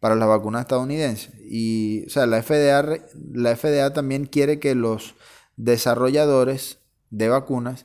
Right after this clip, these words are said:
sigan a los sujetos, a los individuos estudiados en el estudio,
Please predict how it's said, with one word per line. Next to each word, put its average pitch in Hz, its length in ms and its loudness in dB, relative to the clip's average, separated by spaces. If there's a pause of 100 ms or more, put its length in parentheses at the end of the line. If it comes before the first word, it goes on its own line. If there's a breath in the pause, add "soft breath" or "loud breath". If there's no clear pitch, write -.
(300 soft breath)
sigan 135 560 0
a 117 80 0
los 123 140 0
sujetos, 131 500 0
a 117 80 -2
los 107 180 -2
individuos 113 540 -2
estudiados 131 640 2
en 107 100 -6
el 123 120 -2
estudio, 131 480 -2